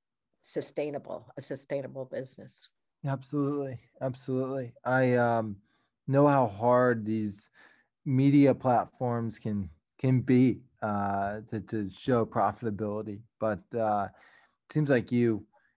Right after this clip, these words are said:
Speaker 2: had a plan and, and were able to follow it and, you know, get the business to a point where, uh, you can have the,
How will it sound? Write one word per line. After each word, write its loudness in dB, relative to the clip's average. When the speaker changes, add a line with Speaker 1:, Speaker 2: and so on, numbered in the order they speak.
Speaker 2:
had 6
a 6
plan -4
and, -4
and -6
were 0
able 0
to -8
follow 0
it 2
and, -4
you -6
know, -2
get 0
the 2
business 0
to 2
a 0
point -2
where, -4
uh, -4
you -16
can -2
have 2
the, -2